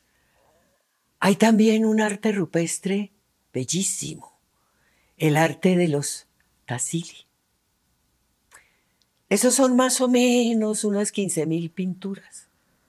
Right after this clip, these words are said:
a las que le dicen tipo extraterrestre. Absurdo, ¿verdad? Como si eso fuera una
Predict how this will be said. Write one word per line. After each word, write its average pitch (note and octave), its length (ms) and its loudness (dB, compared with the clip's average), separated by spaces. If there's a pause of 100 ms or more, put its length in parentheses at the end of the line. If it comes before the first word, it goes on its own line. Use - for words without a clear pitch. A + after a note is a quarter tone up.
(1080)
a E3+ 100 4
las D#3+ 260 4
que D3+ 180 4
le C#3 160 2
dicen D#3+ 560 -2 (680)
tipo D4+ 460 4 (400)
extraterrestre. - 1300 -6 (320)
Absurdo, A2+ 500 -2
¿verdad? B2+ 340 -4 (520)
Como F#3+ 240 0
si G#3 100 0
eso G3+ 220 0
fuera G3+ 320 0
una G3 320 -6